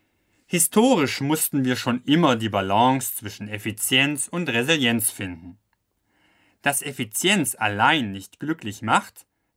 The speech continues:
zeigt sich in Wien am Beispiel der Geschichte, warum wir heute hervorragendes Trinkwasser direkt aus den Alpen haben. Weil die Stadtplaner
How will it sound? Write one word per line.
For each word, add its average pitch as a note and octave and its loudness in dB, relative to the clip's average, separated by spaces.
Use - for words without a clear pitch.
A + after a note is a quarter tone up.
zeigt A#3 -2
sich G3 -6
in A2+ -4
Wien E3+ -4
am G3+ -4
Beispiel A2 -4
der C#3 -2
Geschichte, D3+ -6
warum B2 2
wir G2+ -2
heute E3+ 0
hervorragendes D#3 0
Trinkwasser A2 -2
direkt B2 -4
aus G2 -6
den B2+ -4
Alpen A#2+ -2
haben. F2 -8
Weil G2+ -2
die F#2 -10
Stadtplaner E3+ 2